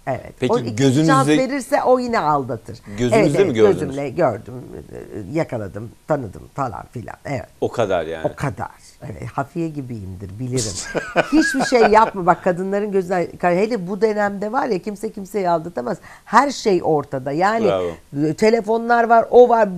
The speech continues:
Speaker 1: Yakalanmamanız mümkün değil. Bir yakalanmıyorsa bir erkek mutlaka o kadın onu yakalamak istemiyordur. İstemiyordur kadın, istemiyordur
Speaker 2: Ha, adam,
Speaker 1: adam.
Speaker 2: adamın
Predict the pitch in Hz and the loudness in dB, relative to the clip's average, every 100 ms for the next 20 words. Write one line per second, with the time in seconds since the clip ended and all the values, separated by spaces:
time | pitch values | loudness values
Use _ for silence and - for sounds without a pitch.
0 | 160 196 254 254 254 262 262 226 208 208 | 0 4 4 6 4 2 0 -2 0 0
1 | 226 226 - - 214 254 220 - 165 123 | 0 -6 -12 -12 0 2 2 -2 -8 -8
2 | 95 - - - - - _ 294 370 339 | -10 -16 -20 -20 -20 -20 _ 4 6 6
3 | - 427 427 311 220 175 165 156 226 196 | 4 0 -2 -2 0 0 -2 -4 -2 0
4 | 139 139 240 - - 277 320 214 190 190 | 0 0 -4 -4 -12 -8 -2 0 2 2
5 | - - 208 208 202 214 208 226 277 285 | 0 0 -2 -4 -4 -4 -4 -4 -6 -4
6 | 254 - 240 180 147 127 - - - - | -6 -2 0 0 -2 -4 -8 -20 -20 -20
7 | _ - - - - _ - - - - | _ -20 -20 -20 -20 _ -12 -8 -6 0
8 | 311 285 214 143 143 190 170 185 175 - | 2 8 8 8 2 4 4 0 -4 0
9 | 294 302 262 165 196 - 208 185 143 139 | 0 4 6 6 8 10 10 8 6 8
10 | 160 160 | 6 4